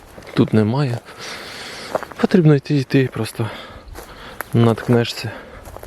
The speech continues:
на якусь групку, групку грибів. Вияснив я вчора, як називається цей гриб. Тому сьогодні можу вам вже розповісти про нього трішки детальніше.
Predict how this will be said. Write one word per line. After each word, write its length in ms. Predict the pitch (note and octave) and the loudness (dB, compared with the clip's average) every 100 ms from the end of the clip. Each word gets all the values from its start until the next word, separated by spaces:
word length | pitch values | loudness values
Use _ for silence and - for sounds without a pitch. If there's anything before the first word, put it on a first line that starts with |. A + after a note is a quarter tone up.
| - - - - - - - - - - - - - - | -16 -16 -16 -18 -16 -16 -14 -12 -12 -8 -8 -4 -6 4
на 140 | C3+ | 4
якусь 340 | C3 - B2+ B2+ | 6 4 2 4
групку, 500 | C3 C#3 - - B2+ - - - | 2 2 0 -2 0 -2 -8 -6
групку 400 | B2 B2+ C3+ - | 0 0 -2 -2
грибів. 460 | A2+ A#2+ G#2+ A2+ A2 - - - - - - - - - - - - - - - - - - - - - - - - - | 0 2 0 0 0 -2 -6 -8 -12 -12 -10 -6 -6 -6 -8 -12 -10 -6 -6 -6 -12 -14 -12 -14 -14 -16 -18 -18 -18 -2
Вияснив 520 | D3+ F#3 D3 - C3 | 4 6 6 4 4
я 100 | A#2+ | 6
вчора, 440 | A2+ - A#2 A2+ G#2 - - - | 4 2 2 2 0 -8 -18 0
як 180 | A2+ G#2 | 2 4
називається 520 | G#2 G#2+ G#2 G#2 - | 2 4 4 4 -2
цей 180 | - G2+ | -4 -2
гриб. 260 | G2+ C#3 D3 C3 - - - - - - - - - - - - - - - - - - | 0 0 0 -6 -10 -16 -18 -20 -20 -20 -20 -20 -20 -20 -20 -20 -18 -16 -16 -16 -14 0
Тому 280 | G#2+ A2 | 4 4
сьогодні 300 | A2 A2 G#2+ | 4 0 4
можу 240 | A2 G#2+ G#2 | 4 4 2
вам 180 | G#2 G#2 | 2 2
вже 140 | G#2 | 2
розповісти 560 | G#2 - A2+ A2 - A2 | 0 0 0 0 0 -2
про 160 | - | 0
нього 240 | A2+ G2+ G2+ | 0 2 0
трішки 380 | - G#2+ - | -2 -6 -2
детальніше. 680 | G#2+ A2+ - A2+ A2+ - - | -2 -2 -4 -4 -4 -6 -8